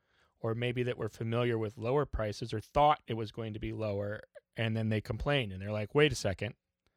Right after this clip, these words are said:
I thought this was five thousand and now you're saying you start at eight thousand or whatever." How do you handle a, a situation like that?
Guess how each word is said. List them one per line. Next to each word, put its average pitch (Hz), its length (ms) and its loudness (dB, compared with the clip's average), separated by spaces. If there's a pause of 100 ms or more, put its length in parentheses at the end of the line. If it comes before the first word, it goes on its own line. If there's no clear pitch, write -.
(420)
I 101 100 -6
thought 107 240 -2
this - 180 -4
was 113 140 -2
five 131 320 6
thousand 110 440 -2
and 101 120 0
now 104 100 2
you're 104 160 2
saying 104 280 -4
you 104 100 -4
start 107 300 2
at 104 80 0
eight 120 200 0
thousand 92 400 -6
or 92 80 -4
whatever." 92 360 -2
How 120 120 0
do 123 80 2
you 120 140 2
handle 110 320 0
a, 90 80 -6 (180)
a - 60 -6
situation 95 640 -4
like 80 160 -10
that? - 140 -14